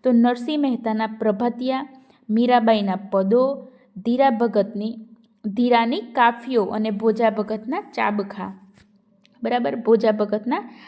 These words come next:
ચાબખા. પછી છે અખો, અખોના છપ્પા, શામળની પદ્યવાર્તા તેમજ છપ્પા. પછી છે વલ્લભ ભટ્ટના ગરબા, દયારામની ગરબી,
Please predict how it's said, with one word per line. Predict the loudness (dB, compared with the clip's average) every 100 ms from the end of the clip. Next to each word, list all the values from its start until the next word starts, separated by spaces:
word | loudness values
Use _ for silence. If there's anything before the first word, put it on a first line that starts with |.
| _ -2
ચાબખા. | 0 2 0 -2 -4
પછી | -4 -4 -4
છે | -6 -6 -8 -16 _ _ _ _ _ 0
અખો, | 0 0 2 2
અખોના | 2 -2 0 2 4 2 0 -10 -20 _ _ -4
છપ્પા, | -4 -2 0 0 -2 -14 _ -14 -4
શામળની | 0 2 4 4 2 0
પદ્યવાર્તા | 0 -2 0 2 2 0 -2
તેમજ | 0 0 0 0 -4 -10
છપ્પા. | -8 -8 -4 -4 -4 -14 -20 _ -6
પછી | -4 0
છે | 2
વલ્લભ | 4 2 2 2 2
ભટ્ટના | 2 0 0 -2 -2
ગરબા, | 0 0 0 -4 -6 -14 -20 _ -2
દયારામની | 2 4 4 2 0 -2 -6
ગરબી, | -4 -2 -2 -2 -4 -6 -12